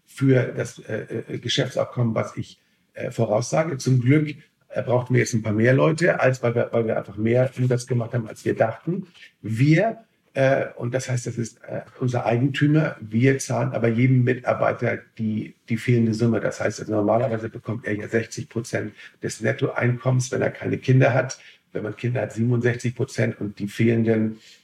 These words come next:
äh, äh, vierzig Prozent oder dreiunddreißig Prozent zahlen wir dem Mitarbeiter, dass jeder Mitarbeiter sein normales Nettogehalt bekommt. Das ist für uns extrem wichtig,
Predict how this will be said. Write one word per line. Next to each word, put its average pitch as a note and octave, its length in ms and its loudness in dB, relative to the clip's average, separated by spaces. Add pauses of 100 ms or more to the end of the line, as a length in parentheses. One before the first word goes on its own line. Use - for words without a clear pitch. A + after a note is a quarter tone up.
(180)
äh, - 160 -2
äh, - 420 -6
vierzig B2 420 0
Prozent A2+ 500 -2
oder F2+ 300 0
dreiunddreißig G#2+ 760 -2
Prozent A2+ 540 -2 (220)
zahlen A#2+ 480 2
wir A#2 100 4
dem G#2+ 140 2
Mitarbeiter, A2 480 0
dass G#2 220 -2
jeder A#2 200 2
Mitarbeiter A2+ 560 -2
sein G#2 200 -4
normales G2+ 460 -2
Nettogehalt G2 680 -12
bekommt. - 400 -12
Das F2 160 -6
ist - 80 -14
für - 160 -4
uns G#2 280 -6
extrem G#2+ 440 0
wichtig, D#3 420 2